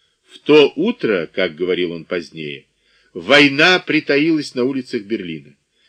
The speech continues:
Ожидался взрыв народного гнева и попытки прорваться в Западный Берлин.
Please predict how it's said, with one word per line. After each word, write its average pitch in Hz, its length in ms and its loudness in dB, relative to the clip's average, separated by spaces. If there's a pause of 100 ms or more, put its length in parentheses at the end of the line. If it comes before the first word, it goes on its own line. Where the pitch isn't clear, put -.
(120)
Ожидался 143 840 0
взрыв 120 580 -2
народного 143 580 -4
гнева 131 540 -4 (460)
и 113 120 -2
попытки 143 720 -4
прорваться 107 800 -4
в 107 40 -14
Западный 107 560 -8
Берлин. 69 400 -12